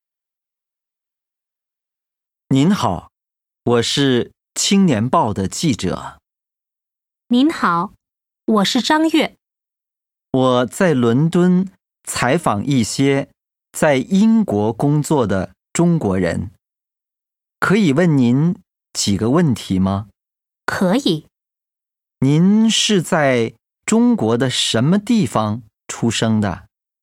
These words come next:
Speaker 2: 我是在四川出生的。
Speaker 1: 您为什么来英国？
Speaker 2: 我来英国读书，今年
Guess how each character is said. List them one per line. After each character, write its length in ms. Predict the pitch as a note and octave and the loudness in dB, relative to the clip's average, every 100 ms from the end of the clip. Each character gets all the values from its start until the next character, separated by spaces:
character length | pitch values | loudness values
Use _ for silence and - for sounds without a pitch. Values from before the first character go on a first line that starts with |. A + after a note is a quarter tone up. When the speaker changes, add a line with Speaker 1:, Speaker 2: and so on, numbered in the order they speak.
| _ _ _ _ _ _ _ _ - | _ _ _ _ _ _ _ _ -4
Speaker 2:
我 340 | A#3+ A#3+ A3 | 0 2 0
是 260 | A3 - D#4+ | 0 0 -2
在 460 | D4+ D4+ B3 G#3+ A3+ _ | 0 0 0 -2 -8 _
四 360 | - - F4+ C#4 | -8 -4 0 0
川 540 | - - E4 E4+ F4 | 0 -2 0 0 -2
出 300 | - - A3+ | -6 -4 -2
生 320 | A3 G#3 G3 | 0 0 0
的。 200 | F#3+ - - _ _ _ _ _ _ _ _ _ _ - | 0 -4 -8 _ _ _ _ _ _ _ _ _ _ -4
Speaker 1:
您 500 | C#3 C#3+ F#3 G#3+ - _ _ | 0 2 4 2 -2 _ _
为 240 | - A#3+ A3+ | -2 2 2
什 260 | - A#2+ | 0 0
么 360 | A#2+ E3+ F3 - _ _ | 0 0 0 -4 _ _
来 220 | - G#2+ G#2+ | -2 -2 0
英 300 | B2 C3 C3 | 0 0 0
国？ 400 | F2+ E2+ C#2+ - _ _ _ _ _ _ _ _ _ _ _ _ _ - | -2 -4 -6 -12 _ _ _ _ _ _ _ _ _ _ _ _ _ -2
Speaker 2:
我 220 | B3+ B3+ | 2 2
来 180 | A#3+ B3 | 2 2
英 320 | C#4 E4+ F4 | 2 2 2
国 440 | - F#3+ F#3+ A3 - | 0 2 2 0 -4
读 200 | - G3+ | -2 0
书， 440 | B3 - D4+ D4 - _ _ _ _ _ _ - | 0 0 0 0 -2 _ _ _ _ _ _ -10
今 320 | - D4+ D4+ | -2 2 4
年 400 | C#4 G3+ G3+ A#3 | 4 2 2 -2